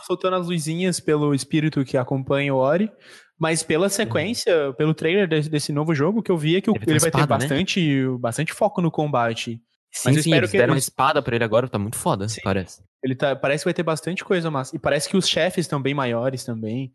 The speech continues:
Speaker 2: Uhum.
Speaker 1: E o trailer
Speaker 2: É que é
Speaker 1: começa
Speaker 2: um jogo
Speaker 1: com uma
Speaker 2: bem, bem contido, né, o primeiro.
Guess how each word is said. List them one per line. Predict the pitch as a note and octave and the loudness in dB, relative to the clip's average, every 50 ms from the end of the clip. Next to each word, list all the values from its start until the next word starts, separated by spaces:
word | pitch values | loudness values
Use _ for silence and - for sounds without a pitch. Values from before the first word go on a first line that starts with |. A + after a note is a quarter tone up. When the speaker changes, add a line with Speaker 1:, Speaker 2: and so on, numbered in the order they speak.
| - | -14
Speaker 2:
Uhum. | A2 G#2+ A#2 A#2+ B2 A#2 G#2+ A#2 | -12 -10 -8 -8 -8 -8 -8 -8
Speaker 1:
E | A2+ A2+ A2 G#2+ - | -8 -10 -12 -12 -10
o | - B2+ B2 | -8 -8 -4
trailer | - C#3+ C#3 C#3+ | -2 0 2 2
Speaker 2:
É | C#3 | 2
que | - | 4
é | C#3+ | 4
Speaker 1:
começa | G3 G3+ G3+ F#3+ | 4 4 4 2
Speaker 2:
um | C#3+ | 0
jogo | G#3 G#3+ - | 0 0 0
Speaker 1:
com | C3+ | 0
uma | |
Speaker 2:
bem, | B2+ G3 G#3 A3 A3 A3 G#3+ F#3+ | 2 2 2 2 0 -2 -4 -2
bem | E3 F#3+ G3+ G3+ | -2 -2 -4 -4
contido, | - - F#3+ F3+ E3+ - - A#3+ G#3 F#3 | -6 -6 -6 -6 -4 -4 -4 -4 -2 -2
né, | B2+ A2+ | -2 -2
o | A#2 | -2
primeiro. | - A2+ G#2+ G#2+ G#2+ G#2 G2 G#2 | -2 -4 -2 -2 -2 -4 -4 -10